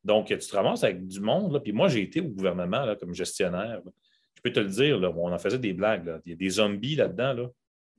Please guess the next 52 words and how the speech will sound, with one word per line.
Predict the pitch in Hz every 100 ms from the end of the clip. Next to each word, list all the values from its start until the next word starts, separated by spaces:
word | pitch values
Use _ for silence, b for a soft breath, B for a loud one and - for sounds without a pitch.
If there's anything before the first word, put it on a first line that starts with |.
| _
Il | 95
y |
a | 90
des, | 101 98
il |
y | 95
a |
des | 92 101
morts | 113 131
vivants | 107 104 92 110 135 - _ _ _ _ _ _ _ -
il |
y | 92
a |
du | 98
monde, | 117 139 147
là, | 120
c'est | - 90
du, | 92 95 92 90 90
euh, | 90 90 87 - 90
du |
bois | 90 98 110 110
mort, | 120 143 143 135 117
là, | 113
partout, | 123 - - 147
là, | 131 135 131 B
dans | B -
les | 98
cubicules, | - 107 98 - 127 131
là. | 123 123
Ça | - 87
rentre | 107 131 123
le | 107
matin, | 101 - 120 127 127
puis | - - b b b b
ça | - 92
compte | - 120 120
les | 113
minutes | 104 107 -
pour | - 85
repartir, | 90 - - - 110 117 113
puis |
à | 85
trois | - 107 104 101 107
heures | 113
et | 92
quart, | - 107 107 110 95
là, | 95 - _ -
pas | 113
une | 117
seconde | - 110 117 107
de |
plus, | 95 101 110 120